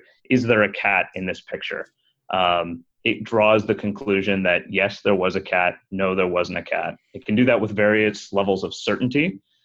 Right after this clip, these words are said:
um, in the same way that potentially a human would solve the exact same problem. If I showed you a blurry Polaroid picture, you might be able to say,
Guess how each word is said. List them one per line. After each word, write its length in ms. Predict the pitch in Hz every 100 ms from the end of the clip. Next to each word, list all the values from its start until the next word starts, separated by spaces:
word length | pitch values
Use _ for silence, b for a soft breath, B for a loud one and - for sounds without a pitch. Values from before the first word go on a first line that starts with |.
| _ 101
um, 360 | 95 95 90
in 100 | 80
the 80 | 107
same 300 | - 127 110
way 100 | 104
that 140 | 98 95 _ _
potentially 380 | - 113 104 104
a 40 |
human 400 | 101 - 139 95
would 120 | 87 82
solve 280 | 107 92
the 100 | 87
exact 340 | 87 85 87 90
same 200 | 90 85
problem. 360 | - 87 - - _ _ _ -
If 120 | 98
I 80 | 101
showed 320 | 95 107 98
you 140 | 98 95
a 40 |
blurry 520 | 90 98 98 98 98
Polaroid 560 | - 110 113 101 95 92
picture, 340 | 90 - 98
you 120 | 101
might 200 | 98 95
be 60 | 90
able 160 | 92 95
to 60 |
say, 280 | - 90 90